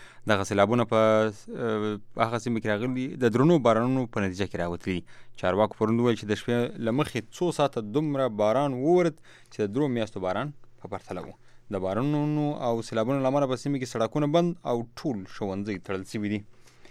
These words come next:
د بخښنې نړیوال سازمان د امریکا په مشرۍ پوځي ائتلاف له دې کبله غندلی چې د رکې په ښار کې د داعش پر ضد د جګړې په ترڅ کې د ولسي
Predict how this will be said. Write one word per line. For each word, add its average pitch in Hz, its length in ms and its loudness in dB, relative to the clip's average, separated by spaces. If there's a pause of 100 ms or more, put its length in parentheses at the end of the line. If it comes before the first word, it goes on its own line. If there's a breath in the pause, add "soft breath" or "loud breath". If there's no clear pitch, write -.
(600 soft breath)
د 135 180 8
بخښنې 196 360 2
نړیوال 185 320 4
سازمان 147 400 4
د 139 60 4
امریکا 135 260 2
په 131 140 -4
مشرۍ 131 400 -2
پوځي 120 320 0
ائتلاف 123 480 2
له 107 160 0
دې 127 340 2
کبله 139 240 4
غندلی 139 320 4
چې - 240 -6
د 101 100 4
رکې 104 300 0
په 131 100 0
ښار 135 220 4
کې 131 80 0
د 104 100 -2
داعش 107 240 4 (140)
پر 101 100 0
ضد 110 220 0
د 95 100 2
جګړې 113 320 2
په 107 120 -2
ترڅ 117 180 -2
کې 120 120 -4
د 98 100 0
ولسي 98 340 -4